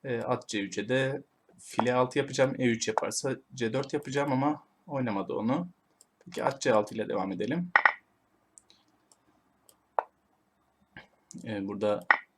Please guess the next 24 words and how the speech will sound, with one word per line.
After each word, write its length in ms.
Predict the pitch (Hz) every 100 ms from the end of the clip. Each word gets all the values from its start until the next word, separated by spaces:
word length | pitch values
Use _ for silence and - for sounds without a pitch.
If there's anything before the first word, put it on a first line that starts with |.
| _ _ _ _ _ -
hızlı 240 | 107 104
gelişim 400 | 104 104 - 117
elde 200 | 107 107
edebiliriz. 340 | 107 131 147
Tabii, 360 | - 127 127 127 _ _ _ _ -
e, 420 | 117 107 107 104 110
anlatırken, 540 | 110 120 - 117 117 - -
an-, 220 | 117 113 -
oynayarak 540 | 117 113 113 117 117 117
anlat-, 360 | 117 113 - - -
anlatalım 560 | 113 110 110 110 123 107
diye 260 | 120 180 175
şey, 180 | - -
an-, 220 | 104 104
e, 440 | 107 104 104 101 107 _ _ _ _ _ _ _ _
süremiz 360 | - 104 113 135
azaldı 420 | 113 104 90 92
biraz. 420 | 95 92 175 - - _
Bir 120 | 113 107
artı 240 | 101 -
sıfırda 380 | - 107 110 110
süre 260 | - 104
her 180 | 107 120
şeydir. 460 | 117 - 107 143